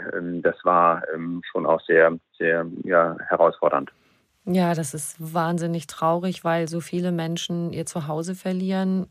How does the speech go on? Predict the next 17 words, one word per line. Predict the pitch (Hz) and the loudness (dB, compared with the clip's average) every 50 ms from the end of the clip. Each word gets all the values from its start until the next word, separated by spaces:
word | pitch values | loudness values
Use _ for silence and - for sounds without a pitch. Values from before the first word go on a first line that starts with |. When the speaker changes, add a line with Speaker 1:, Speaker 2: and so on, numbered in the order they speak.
| _ | _
Speaker 2:
und | - 170 175 170 170 165 165 165 151 | -6 -4 -4 -2 -2 -4 -4 -6 -6
viele | - - 170 175 175 156 | -8 -6 -4 -2 0 0
auch | 139 160 151 | -2 -2 -4
nicht | 180 170 - | -6 -6 -4
nur | - 175 151 | -4 -6 -6
vorübergehend, | - 165 156 170 170 - 180 180 170 180 180 180 180 180 175 - - - | -6 -6 -6 -6 -6 -4 -4 -4 -4 -2 -2 -2 -2 -2 -2 -4 -6 -8
die | 180 170 165 | -6 -6 -4
haben | 165 165 156 | -4 -4 -4
Angst, | - - 160 165 165 - - | -4 -4 -4 -4 -6 -6 -6
dass | 160 151 - | -8 -8 -8
sie | - 165 | -8 -10
vielleicht | - - - 165 160 156 - - - | -8 -6 -6 -4 -4 -6 -8 -8 -6
nie | 180 175 170 | -4 -2 -2
wieder | 160 160 165 156 156 | -2 -2 -4 -4 -4
zurück | - - 156 170 190 185 | 0 2 2 2 2 0
können, | - - 156 156 156 156 160 | -2 -4 -2 -2 -2 -2 -2
ne? | 165 180 190 | -2 -2 -4